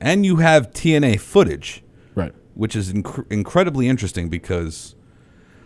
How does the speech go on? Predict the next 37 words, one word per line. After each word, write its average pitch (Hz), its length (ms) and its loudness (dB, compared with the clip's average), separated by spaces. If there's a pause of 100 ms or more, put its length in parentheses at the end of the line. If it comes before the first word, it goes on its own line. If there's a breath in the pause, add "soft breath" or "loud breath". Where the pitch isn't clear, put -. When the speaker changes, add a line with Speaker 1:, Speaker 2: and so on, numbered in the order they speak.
(340 soft breath)
Speaker 1:
I 104 80 2
don't 127 120 4
know 92 100 0
where 87 240 0
Vince 85 260 -8
is, 78 180 -12
like, 80 360 -10
I 104 80 -2
don't 160 100 0
know 170 80 6
where 127 220 6
Vince's 101 300 0
head 107 180 0
at. - 280 -12
Vince's 131 440 -2
head 151 220 2
must 123 220 0
be 110 100 -4
constantly 123 540 -4
going 110 300 0
on 104 100 0
a 90 60 -4
swivel 98 380 -2
when 90 140 -4
he's 92 220 -8
like, 87 280 -10 (560 soft breath)
"I - 80 -4
don't 131 160 0
want 147 180 0
anything 151 300 -2
to 151 80 -2
do 165 120 6
with 156 160 4
T 151 160 0
N 139 100 0
A, 131 160 0
but, 123 320 -4